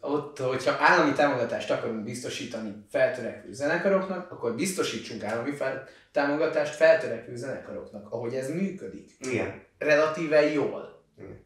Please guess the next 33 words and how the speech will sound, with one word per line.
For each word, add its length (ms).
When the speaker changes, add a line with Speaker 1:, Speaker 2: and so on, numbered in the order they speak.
Speaker 2:
Mondjuk 280
egyébként 440
hozzáteszem, 720
hogyha 220
már 260
itt 120
nagyon 260
izé, 560
nekik 380
lehetne 360
egy 120
show 260
műsort 400
csinálni. 480
Hellókkal. 640
Speaker 1:
Nekik 360
lehetne 360
egy, 240
Speaker 2:
Abszolút. 420
Speaker 1:
egy 120
műsort 320
csinálni. 380
Speaker 2:
Igen. 120
Speaker 1:
Tehát, 280
hogy 160
Speaker 2:
Bőven. 420
Speaker 1:
valóban, 760
hogyha 480
megnyer, 520
nem 200
tudom 220
hány 220
zenekar 840